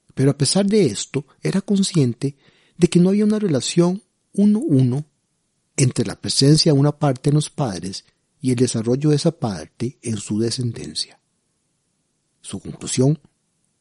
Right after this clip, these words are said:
fue que los que se heredan no son los caracteres en sí, sino la potencialidad de producirlos.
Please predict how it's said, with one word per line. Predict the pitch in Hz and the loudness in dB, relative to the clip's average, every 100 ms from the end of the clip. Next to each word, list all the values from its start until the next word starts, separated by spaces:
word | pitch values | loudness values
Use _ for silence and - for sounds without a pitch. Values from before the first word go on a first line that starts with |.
| _ _ | _ _
fue | - 165 | -2 2
que | 208 | 4
los | 180 139 - _ - | 4 2 -2 _ -8
que | 151 | -2
se | - | -2
heredan | 160 151 185 170 120 | 0 2 4 4 2
no | 123 160 | 2 2
son | - 175 | 4 4
los | 170 | 4
caracteres | - 175 - 120 107 - | 0 -2 -2 -6 -4 -2
en | 139 | -2
sí, | 135 - 82 - _ _ _ _ | -2 -4 -8 -16 _ _ _ _
sino | - 151 147 | 2 4 6
la | 190 - | 6 6
potencialidad | 202 185 175 190 175 165 120 | 6 6 4 4 2 2 0
de | |
producirlos. | 120 135 127 117 104 85 - - - | -4 -4 -4 -2 -6 -6 -14 -18 -20